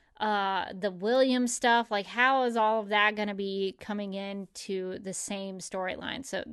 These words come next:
that, that's gonna be something to watch out for. Uh,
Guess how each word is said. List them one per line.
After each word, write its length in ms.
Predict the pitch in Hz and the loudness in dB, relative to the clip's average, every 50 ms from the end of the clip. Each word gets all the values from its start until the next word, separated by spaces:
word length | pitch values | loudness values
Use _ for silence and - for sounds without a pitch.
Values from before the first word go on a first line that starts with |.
| 202 | -2
that, 340 | - 220 226 240 240 233 214 | 2 4 4 4 4 2 2
that's 200 | 233 233 240 240 | 2 2 2 2
gonna 100 | - 254 240 | 0 0 0
be 60 | 226 | 0
something 280 | - - 214 - - 196 | 0 -2 -4 -4 -4 -4
to 80 | 190 | -4
watch 240 | 180 190 - - - | -4 -4 -4 -4 -4
out 160 | 170 - - - | -6 -8 -8 -10
for. 260 | - - 62 - - _ _ _ _ _ _ _ _ _ _ _ _ _ _ _ _ _ _ _ _ _ _ _ _ - - _ _ _ _ _ _ _ _ _ _ _ | -12 -12 -12 -12 -12 _ _ _ _ _ _ _ _ _ _ _ _ _ _ _ _ _ _ _ _ _ _ _ _ -20 -20 _ _ _ _ _ _ _ _ _ _ _
Uh, 600 | - 226 220 214 208 208 208 208 202 208 202 190 | 4 8 8 8 8 8 6 6 4 2 2 0